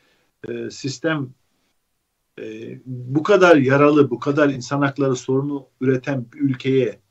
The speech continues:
nasıl kendi yönetiminde, e, söz sahibi olma imkanı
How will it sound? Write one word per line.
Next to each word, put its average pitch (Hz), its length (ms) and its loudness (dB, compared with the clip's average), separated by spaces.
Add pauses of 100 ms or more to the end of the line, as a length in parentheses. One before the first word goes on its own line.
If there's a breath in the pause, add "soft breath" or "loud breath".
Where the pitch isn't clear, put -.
nasıl 170 280 -8
kendi 147 540 -2 (380)
yönetiminde, 123 800 -4 (460)
e, 101 60 -16 (300)
söz 127 280 -6
sahibi 104 440 -6
olma 98 280 -6
imkanı 85 460 -14